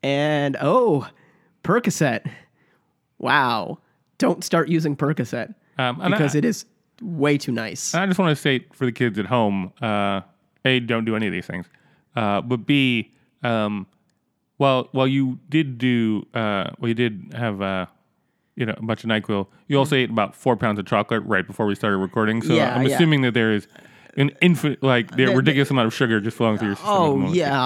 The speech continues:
Speaker 1: I mean, like, the nice thing about being on a, be, having a cold or any sort of sickness is that you just are like, eh, f-, I mean, I'm already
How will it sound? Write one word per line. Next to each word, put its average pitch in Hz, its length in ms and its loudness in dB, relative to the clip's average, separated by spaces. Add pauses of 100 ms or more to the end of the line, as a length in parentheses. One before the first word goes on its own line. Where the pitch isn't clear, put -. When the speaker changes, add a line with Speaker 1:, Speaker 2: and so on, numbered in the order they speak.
Speaker 1:
I 135 160 0
mean, 147 380 -2
like, 139 400 -4
the 139 120 -2
nice 165 340 -2
thing 147 160 -2
about 135 260 -4
being 131 300 0
on 123 200 -6
a, 139 200 -12
be, 143 200 -10
having 131 300 -6
a 101 80 -10
cold 135 480 -4
or 104 300 -6
any 127 320 -4
sort 131 220 -8
of - 100 -14
sickness - 720 -8
is 143 220 -6
that 147 180 -6
you 139 140 -6
just 139 300 -8
are 135 60 -6
like, 143 240 -6 (540)
eh, 156 220 0
f-, - 960 -16
I 156 220 -2
mean, 156 280 0
I'm 151 140 0
already 156 360 0